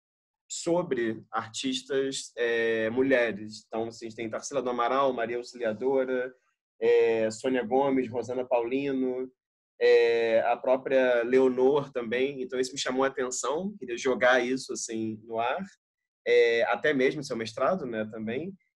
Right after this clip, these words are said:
E tem uma coisa muito interessante na maneira como você escreve, que acho, claro, cada um tem um jeito de escrever, mas muitas vezes você começa os textos e muitas vezes fica um texto inteiro em cima de uma obra, de uma imagem ou de duas imagens, né?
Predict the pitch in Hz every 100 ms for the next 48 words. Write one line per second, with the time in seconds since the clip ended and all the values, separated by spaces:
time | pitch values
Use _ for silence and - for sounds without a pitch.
0 | _ _ _ - 214 240 226 - 190 190
1 | 202 185 214 214 190 190 185 180 170 170
2 | 143 165 170 170 147 143 143 135 - 135
3 | 170 160 123 131 135 - - 127 113 113
4 | 117 120 139 156 131 127 120 - - 117
5 | 113 127 143 156 _ _ - 131 139 190
6 | 175 135 151 165 147 143 160 160 147 147
7 | 190 - 139 - 131 139 156 113 123 127
8 | 135 131 131 135 143 135 127 135 135 -
9 | 143 - 143 165 131 - _ _ 127 -
10 | 170 175 170 175 165 196 160 127 123 107
11 | 110 113 151 156 131 120 113 104 107 107
12 | 123 131 123 160 170 139 123 120 98 98
13 | 95 - 98